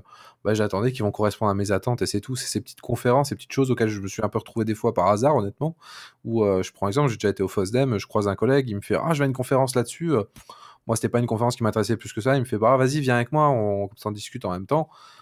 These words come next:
On veut, je vais à la conférence, je trouve un outil qui est super cool, que j'aurais, je... je serais totalement passé à côté. Donc moi, c'est vraiment ça que j'attends des conférences. Donc ma manière de consommer, pour le coup, est peut-être moins, moins adaptée.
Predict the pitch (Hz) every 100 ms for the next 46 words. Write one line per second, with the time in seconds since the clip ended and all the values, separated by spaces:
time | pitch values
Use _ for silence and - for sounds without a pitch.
0 | _ 107 104 101 113 101 92 95 117 143
1 | 143 113 104 98 - 131 - - - -
2 | - 135 104 101 98 98 98 95 - 104
3 | - 104 107 104 101 101 101 123 143 -
4 | - - - - 120 127 127 104 107 110
5 | - - 135 110 107 107 - 104 120 131
6 | - - 113 123 135 147 131 - 113 120
7 | 143 143 104 - 143 123 101 - 110 110
8 | 101 104 107 104 101 98 151